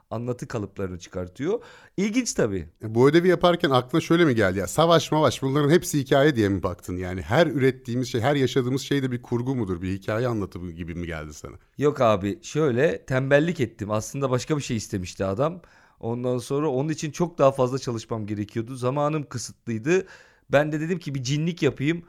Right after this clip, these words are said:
Speaker 1: Bunu buradan bağlayayım. Diyeyim ki işte bak bu olayı da ben oturdum prop'un şablonlarına oturttum falan diye. Hani en azından şeyden, gidişattan alırım puanı falan dedim.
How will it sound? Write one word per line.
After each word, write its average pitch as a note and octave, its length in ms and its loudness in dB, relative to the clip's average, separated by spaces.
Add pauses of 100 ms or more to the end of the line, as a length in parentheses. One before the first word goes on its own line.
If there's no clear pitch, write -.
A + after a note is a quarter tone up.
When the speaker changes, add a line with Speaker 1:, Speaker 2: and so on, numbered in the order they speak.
(260)
Speaker 1:
Bunu D3+ 200 -2
buradan D#3 360 0
bağlayayım. C#3+ 540 4
Diyeyim C#3+ 220 -4
ki C3+ 100 -12
işte A#2+ 220 -4
bak B2 240 -4
bu D3+ 80 0
olayı C3 300 2
da C#3+ 140 -2
ben C#3 360 -2
oturdum D3 640 -4
prop'un D3 560 -4
şablonlarına D3 640 4
oturttum A2+ 460 -4
falan C3 360 -2
diye. D3+ 240 -4 (160)
Hani C3 160 -4
en D3+ 140 -2
azından D3+ 380 0
şeyden, C#3 440 -2
gidişattan C#3+ 560 0
alırım A#2+ 300 -2
puanı A2 300 -4
falan C#3 320 -2
dedim. E3 300 -4